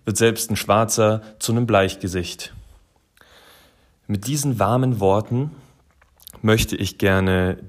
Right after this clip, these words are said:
den Litti am Talken Podcast Folge Nummer fünf oder sechs, vergessen,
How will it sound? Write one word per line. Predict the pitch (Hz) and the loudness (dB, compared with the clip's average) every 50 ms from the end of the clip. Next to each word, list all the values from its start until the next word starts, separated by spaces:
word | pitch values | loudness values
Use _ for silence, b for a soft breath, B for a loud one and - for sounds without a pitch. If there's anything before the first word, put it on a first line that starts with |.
| _ - | _ -4
den | 98 95 92 92 92 90 87 87 85 - - | -2 -2 0 0 -2 -2 -4 -6 -8 -8 -6
Litti | 98 95 104 151 196 - - - 202 180 180 175 - | -4 0 0 0 0 0 0 -2 0 2 0 0 0
am | - 147 160 160 151 - - | 0 0 0 0 -4 -4 -4
Talken | - - 160 170 175 170 - 113 98 92 90 - - - | 2 4 4 4 4 2 0 -2 0 0 -2 -4 -8 -6
Podcast | - 123 131 127 - - - 123 113 110 107 110 107 - - - - b b b b b | 0 0 0 0 0 -8 -2 0 2 4 4 2 0 -2 -6 -8 -16 b b b b b
Folge | - - - 110 107 110 107 104 107 104 104 104 - | -18 -8 -2 2 2 2 2 2 2 2 2 2 0
Nummer | 95 101 101 101 98 98 95 95 95 95 - | -2 -2 -2 0 0 2 2 0 0 -2 -4
fünf | - - - - - 156 160 160 160 160 - - - - - | -10 -16 -12 -4 -2 0 2 2 0 -2 -6 -14 -18 -12 -6
oder | - 123 123 123 107 101 | -4 0 2 2 2 2
sechs, | 104 123 131 127 - - - - - _ _ _ _ _ _ | 2 0 0 0 -4 -6 -6 -6 -8 _ _ _ _ _ _
vergessen, | - - 127 107 113 117 - - 101 98 92 95 | -8 -6 -2 0 0 0 0 -2 -4 -4 -6 -6